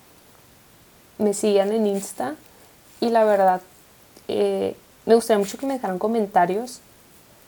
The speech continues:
sobre lo que opinan, o igual, me pueden mandar mensaje, eh, sobre lo que opinan, sobre qué les gustaría, sobre qué les gustaría que, de, que hablara, me pueden dar ideas, realmente sería de mucha ayuda.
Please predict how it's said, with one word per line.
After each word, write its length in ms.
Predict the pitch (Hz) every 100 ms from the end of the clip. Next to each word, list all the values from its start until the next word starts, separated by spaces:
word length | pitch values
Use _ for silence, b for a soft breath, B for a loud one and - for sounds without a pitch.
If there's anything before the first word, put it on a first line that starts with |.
| - - _ -
sobre 600 | - 214 202 196 196 190
lo 180 | 196 196
que 80 | 196
opinan, 840 | - 247 262 247 240 226 226 220 - - 220
o 80 |
igual, 320 | 220 220 - - -
me 180 | 226 233
pueden 260 | 233 220 240
mandar 240 | 233 202
mensaje, 600 | 202 208 214 214 247 262 - _ _ _ - B B B - - _ - - 220
eh, 240 | 220 214
sobre 240 | 226 220
lo 80 | 214
que 100 | 208
opinan, 420 | 196 240 240 233
sobre 200 | 233 214
qué 120 | 202 196
les 140 | 196
gustaría, 760 | 196 - 190 214 226 226 220 226
sobre 800 | 240 214 208 196 185 185 175 175 - - _ _ _ -
qué 100 | 220
les 160 | 220
gustaría 560 | 226 - 202 196 190 190
que, 500 | 208 196 190 185 175 B B - -
de, 460 | 202 208 202 202 -
que 100 | 196
hablara, 480 | 196 208 226 233 226
me 140 | 214
pueden 280 | 208 196 185
dar 140 | 180
ideas, 500 | 190 196 196 190 196
realmente 380 | 196 185 185 196
sería 300 | 196 202 185
de 100 | 185
mucha 300 | 185 185 196
ayuda. 340 | 202 220 247